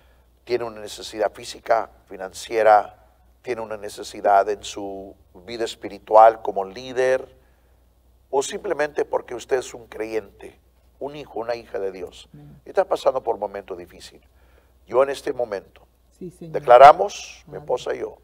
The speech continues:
Speaker 2: en nombre
Speaker 1: una
Speaker 2: de Jesús.
Speaker 1: bendición sobre cada una de sus
Speaker 2: Sí,
Speaker 1: vidas.
Speaker 2: Señor.
Speaker 1: Declaramos que en este momento la unción del Espíritu Santo
Speaker 2: Amén.
Speaker 1: comienza a fluir por estos
Speaker 2: Sí, Padre.
Speaker 1: medios y que su vida sea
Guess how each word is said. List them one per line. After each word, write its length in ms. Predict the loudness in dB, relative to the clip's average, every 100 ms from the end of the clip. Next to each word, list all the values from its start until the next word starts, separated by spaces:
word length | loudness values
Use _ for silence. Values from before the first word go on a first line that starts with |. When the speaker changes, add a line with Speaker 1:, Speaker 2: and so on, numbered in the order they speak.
| _ _
Speaker 2:
en 180 | -18 -14
nombre 260 | -14 -12 0
Speaker 1:
una 140 | 4
Speaker 2:
de 80 | 4
Jesús. 100 | 2
Speaker 1:
bendición 640 | -6 -12 0 6 6 4
sobre 340 | -4 -4 -2 0
cada 260 | 2 4
una 180 | 2 -2
de 120 | -6
sus 160 | -8 -10
Speaker 2:
Sí, 40 | -14
Speaker 1:
vidas. 320 | -12 -12 -12
Speaker 2:
Señor. 260 | -16 -20 -20 _ _ _ -18
Speaker 1:
Declaramos 760 | 2 6 10 10 8 2 0
que 100 | -8
en 60 | -10
este 200 | -6 -4
momento 520 | -2 -2 -4 -2 0
la 100 | 2
unción 540 | 0 -4 -10 -6 -2 0
del 140 | 0
Espíritu 560 | -2 -10 -10 -10 -8 -4
Santo 380 | -2 -4 -6
Speaker 2:
Amén. 320 | -14 -16 -18 -20 _ _ _
Speaker 1:
comienza 460 | -4 -2 -4 -4
a 20 | -6
fluir 380 | -6 -8 -6
por 140 | 2 4
estos 260 | 4 -4
Speaker 2:
Sí, 60 | -6
Padre. 180 | -6 -6
Speaker 1:
medios 400 | -8 -14 -16 -20 _ _ _ _ -20
y 100 | -16
que 160 | -10
su 180 | -8 -8
vida 300 | -8 0 0
sea 380 | 2 4 6 4